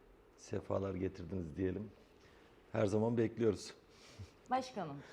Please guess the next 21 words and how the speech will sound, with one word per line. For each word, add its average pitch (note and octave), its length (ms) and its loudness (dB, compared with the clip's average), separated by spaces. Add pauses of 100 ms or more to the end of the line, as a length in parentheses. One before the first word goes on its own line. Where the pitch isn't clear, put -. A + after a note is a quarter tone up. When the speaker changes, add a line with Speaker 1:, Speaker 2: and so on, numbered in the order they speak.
(300)
Speaker 2:
e, E3+ 300 -14
Sivrihisar'daki A#3 720 -6
son A3+ 220 -6
gelişmeleri F3 560 -6
bir F#3 80 -14
de F#3 60 -4
sizden F3 420 -8
dinleyelim E3 420 -8
mi? C3+ 60 -12 (680)
Speaker 1:
Ee, A#2+ 260 2
Sivrihisar'da, D#3+ 760 4 (340)
e, A#2+ 40 2
göreve C3+ 400 6
geldiğimiz C3+ 480 6
tarihten C3 420 4
itibaren G#2+ 500 2 (140)
merkez, A#2+ 560 4
ilçe A2 420 4
ve G#2+ 200 6
kırsal B2 380 0
mahallelerde, A#2 720 2